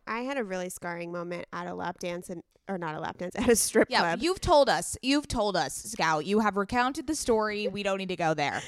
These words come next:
Speaker 1: It really scars
Speaker 2: You,
Speaker 1: me to this
Speaker 2: you're
Speaker 1: day.
Speaker 2: ruining strip clubs for us all.
Speaker 1: Well, I'm,
Speaker 2: Get
Speaker 1: my
Speaker 2: out.
Speaker 1: personal space was really invaded, and I didn't
Speaker 2: I know.
Speaker 1: appreciate,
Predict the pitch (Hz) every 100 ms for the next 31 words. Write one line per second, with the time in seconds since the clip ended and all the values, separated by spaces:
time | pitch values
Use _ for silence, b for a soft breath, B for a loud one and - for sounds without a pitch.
0 | B B B - 330 294 233 254 - 226
1 | 208 214 214 214 285 285 262 - 214 202
2 | 202 233 330 - 254 - 247 226 - 220
3 | 214 190 165 247 247 262 247 226 - -
4 | 262 294 320 277 - 202 247 208 190 196
5 | 208 202 185 180 185 170 170 - - 180
6 | 175 175 190 190 196 202 202 180 170 160
7 | - 180 170